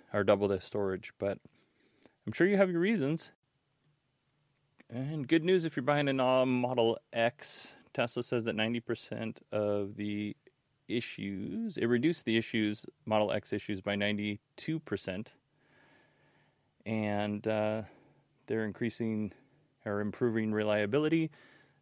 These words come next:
and all Tesla Model X owners can now rejoice. The Model S, Tesla Model S P nine one hundred D, excuse me,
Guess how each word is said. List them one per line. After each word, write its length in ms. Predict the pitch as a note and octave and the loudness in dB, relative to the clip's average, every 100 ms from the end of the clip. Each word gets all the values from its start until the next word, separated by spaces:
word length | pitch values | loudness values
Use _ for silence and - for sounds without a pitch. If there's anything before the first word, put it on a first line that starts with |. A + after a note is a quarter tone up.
| _ | _
and 340 | G2+ G2+ G#2 | -6 -4 -4
all 300 | - A#2 A#2+ | 0 2 2
Tesla 380 | A#2 B2 - A2+ | 0 -4 -4 -2
Model 300 | G#2 G2+ G#2+ | -2 -2 -2
X 340 | G2+ G2+ - - | -4 -6 -12 -12
owners 380 | G2 G2+ G2+ F#2 | -6 -4 -4 -6
can 240 | - G#2 G2 | -8 -6 -6
now 340 | G2+ F#2 G2+ | -6 -6 -8
rejoice. 840 | G2+ G2+ F#2+ - F#2+ F#2 C#3+ - - _ - | -8 -8 -6 -4 -4 -4 -8 -12 -18 _ -14
The 540 | G2 G#2 G2+ G#2 G2+ - - | 0 2 4 2 -2 -8 -4
Model 320 | A2 A#2 A2 | 0 2 2
S, 400 | A2 - - - _ - | 0 -6 -14 -18 _ -6
Tesla 260 | A#2+ - | -4 -2
Model 280 | A2 G#2+ G#2 | 0 2 2
S 160 | G#2 - _ | 0 -4 _
P 520 | - C3+ C3 C3 - - | -12 -6 -4 -4 -6 -8
nine 340 | A2 G#2+ A#2+ | -2 -2 -2
one 200 | A2+ A2 | -2 -4
hundred 500 | A2+ A2+ A2 G#2+ G#2+ - - G#2 - | -2 -4 -2 -2 -4 -14 -20 -14 -4
D, 420 | A2 F#2+ G#2+ C#3+ _ _ _ _ _ _ _ _ _ | -4 -2 -6 -8 _ _ _ _ _ _ _ _ _
excuse 340 | G#2+ - A2 | -8 -2 -2
me, 180 | G2 G2 | -2 -8